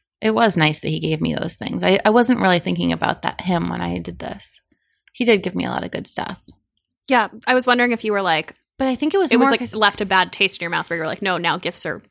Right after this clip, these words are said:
Speaker 1: No,
Speaker 2: not
Speaker 1: no.
Speaker 2: my love language."
Speaker 1: It was more 'cause I, like, felt like I was, like, a little doll, like,
Speaker 2: Mm-hmm.
Speaker 1: being dressed. And, like, if I, f-, God forbid, I, like, gained weight and, like, didn't fit <laughs> into the, like,
Speaker 2: Well, he had
Speaker 1: um,
Speaker 2: very weird things, too. Like, um,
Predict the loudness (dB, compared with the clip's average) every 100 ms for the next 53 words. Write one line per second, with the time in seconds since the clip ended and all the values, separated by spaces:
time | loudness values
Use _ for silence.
0 | _ 0 2 2 2 2 4 4 4 0
1 | -2 -6 -10 -12 -14 -16 -18 _ -4 -2
2 | 0 0 2 2 2 2 0 2 4 4
3 | 2 0 2 2 2 2 2 2 0 -4
4 | -2 -2 -2 -2 -4 -2 -4 -6 -8 -2
5 | 0 0 0 -4 -4 -6 -6 -6 -8 -10
6 | -10 -14 _ _ _ -2 0 0 -2 0
7 | -2 -4 -6 0 0 0 0 2 2 2
8 | 0 -2 0 2 2 2 2 0 -4 -4
9 | -4 -4 -4 -2 0 4 4 2 2 2
10 | 2 2 2 0 -12 -16 -18 -12 -2 0
11 | 2 4 4 2 -2 -10 _ -2 0 2
12 | 0 2 6 6 4 0 -4 -4 -8 -2
13 | -2 -2 -6 -4 0 2 2 -2